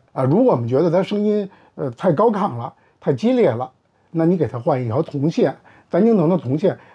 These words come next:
呃，其效果可以说立竿见影。您回头自己试着玩儿，挺有意思的。插头呢，标准的三点五，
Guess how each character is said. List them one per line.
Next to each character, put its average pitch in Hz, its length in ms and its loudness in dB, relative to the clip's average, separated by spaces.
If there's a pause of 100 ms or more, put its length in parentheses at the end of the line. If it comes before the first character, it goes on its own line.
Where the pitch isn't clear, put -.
呃， 139 160 2
其 220 200 0
效 220 200 2
果 123 160 -4
可 147 120 0
以 233 120 4
说 180 100 2
立 147 160 0
竿 143 140 0
见 147 160 2
影。 135 180 -4
您 156 80 0
回 165 140 0
头 180 100 2
自 175 160 -4
己 135 160 -6 (240)
试 196 220 -2
着 135 80 4
玩 131 120 2
儿， 175 140 -2
挺 165 140 0
有 185 80 2
意 180 120 4
思 135 140 0
的。 127 180 -4 (360)
插 262 180 0
头 214 220 2
呢， 196 180 0 (220)
标 247 200 4
准 160 200 0
的 143 100 -2
三 226 180 -4
点 214 200 0
五， 139 200 -10